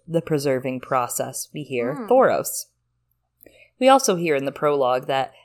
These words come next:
Speaker 1: Beric Dondarrion is gone missing, some say dead. So these are our actual very first real, "How many lives does this motherfucker have?" notes. Exciting to
Speaker 2: Mm-hmm.
Speaker 1: actually find him alive and dead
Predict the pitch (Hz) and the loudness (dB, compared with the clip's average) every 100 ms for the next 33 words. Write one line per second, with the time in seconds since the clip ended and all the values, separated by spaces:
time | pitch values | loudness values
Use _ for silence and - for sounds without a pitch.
0 | _ - 127 180 185 180 185 170 165 170 | _ -8 0 4 4 2 0 0 2 2
1 | 170 165 151 147 185 170 160 160 156 156 | 2 0 -4 -2 2 2 0 -4 -2 -4
2 | 131 127 - 196 214 - 196 185 156 156 | -4 -8 0 0 0 0 0 0 0 0
3 | 131 135 _ - _ - 233 254 262 285 | -2 -6 _ -20 _ -4 0 2 4 6
4 | 269 190 202 - 220 175 190 180 175 180 | 6 6 2 2 0 2 2 2 2 0
5 | 160 - 160 160 156 - 240 339 480 466 | -2 -4 0 2 2 0 0 0 0 -2
6 | 294 226 269 - - 277 254 - 285 - | 4 4 4 -2 -8 -10 -10 -8 -8 -6
7 | 277 277 277 - 277 285 269 302 262 131 | -6 -6 -8 -8 -8 -10 -6 -4 -2 -4
8 | - _ - 120 104 - - - _ 196 | -8 _ -6 -2 -2 -4 -10 -10 _ -8
9 | - 247 262 240 220 202 202 - 185 170 | 2 4 4 -2 2 2 2 0 -2 -2
10 | - - 175 180 175 180 156 - 165 165 | -4 -4 -2 -2 -2 -2 0 -2 2 2
11 | 165 165 160 170 160 139 | 2 0 -4 0 2 2